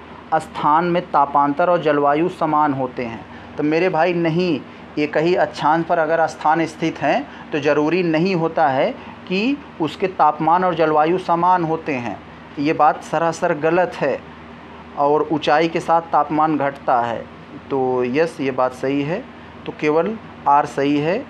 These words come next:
ए गलत है। तो डी हमारा उत्तर सही हो जाएगा अड़तीसवें का।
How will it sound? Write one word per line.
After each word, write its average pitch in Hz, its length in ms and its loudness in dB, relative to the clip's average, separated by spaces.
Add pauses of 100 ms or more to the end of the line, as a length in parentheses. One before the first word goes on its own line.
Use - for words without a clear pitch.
(120)
ए 180 140 -2
गलत 131 400 0
है। 117 160 -8 (1160)
तो 147 120 -4
डी 151 260 -2
हमारा 139 320 2
उत्तर 139 320 -2
सही 143 200 -2
हो 123 140 -2
जाएगा 123 320 0
अड़तीसवें 139 640 -8
का। 113 140 -12